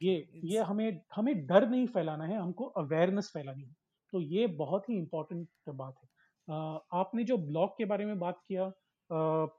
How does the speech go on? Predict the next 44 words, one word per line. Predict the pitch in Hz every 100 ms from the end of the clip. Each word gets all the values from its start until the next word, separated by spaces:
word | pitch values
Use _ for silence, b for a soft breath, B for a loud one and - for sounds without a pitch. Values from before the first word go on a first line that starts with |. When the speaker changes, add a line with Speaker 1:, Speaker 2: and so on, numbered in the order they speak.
| -
Speaker 1:
अ, | 170 156
डॉक्टर | 147 - 165
अमित | 160 175
हडानी | 175 160 160 156
का, | 160 165 _ _ -
अ, | 175 160
मैंने | 156 165 196
भी | 202
वो | 208
पढ़ा | 202 160 170
था, | 214
उसमें | 190 - 214 240 240
कोई | - 170 208
भी, | 190 233 240 247 240 -
अ, | 185 180 185 190 -
ऐसे | 180 262
डराने | 165 156 165 175 247
वाली | 277 247 202
बात | 165 180 -
तो | 190
बिल्कुल | 160 151 175
नहीं | 151 135
है। | 208
उन्होंने | 185 175 190 214
सारे | - 156 202
तथ्य | - 175 - 190
सामने | - 165 185
रखे | 160 - 175
ही, | 151
यानी | 156 165
कि | - 175 175 b b -
मुंबई | 160 160 185
में | 190
कितने | - - 185
केसेस | 175 151 165 -
हैं | 160 160 160
और, | 156 156 156 160 143 156
अ, | 151 147 131 _ - 151
अ, | 143 139 135
महाराष्ट्र | 151 160 175 - 185
में |
कितने | - 170 170
केसेस | - 156 156 -
हैं, | 160